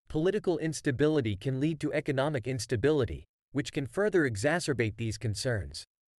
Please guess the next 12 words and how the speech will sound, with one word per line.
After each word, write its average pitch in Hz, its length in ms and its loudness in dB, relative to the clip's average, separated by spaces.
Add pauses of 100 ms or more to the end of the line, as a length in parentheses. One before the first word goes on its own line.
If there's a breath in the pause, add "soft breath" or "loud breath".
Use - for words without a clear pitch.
(880)
In 160 120 0
situations 196 800 0
where 139 140 2
there 127 180 4
is 120 120 0
high 165 240 0
inflation 143 640 0
or 107 120 -2
currency 165 500 -4
devaluation, 113 840 2 (420)
for 139 120 0
example, 127 540 0